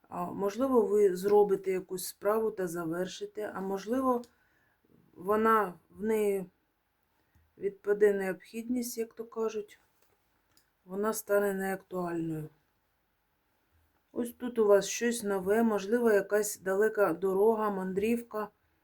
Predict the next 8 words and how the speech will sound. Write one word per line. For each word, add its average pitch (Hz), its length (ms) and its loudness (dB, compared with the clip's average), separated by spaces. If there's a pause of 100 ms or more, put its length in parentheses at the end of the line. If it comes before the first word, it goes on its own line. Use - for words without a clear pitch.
(200)
на 190 200 -6
відпочинок 208 800 0
саме 202 260 -2
в 185 80 -8
цей 208 280 0
період 196 460 2
святковий. 175 760 -10 (480)
Можливо, 214 680 2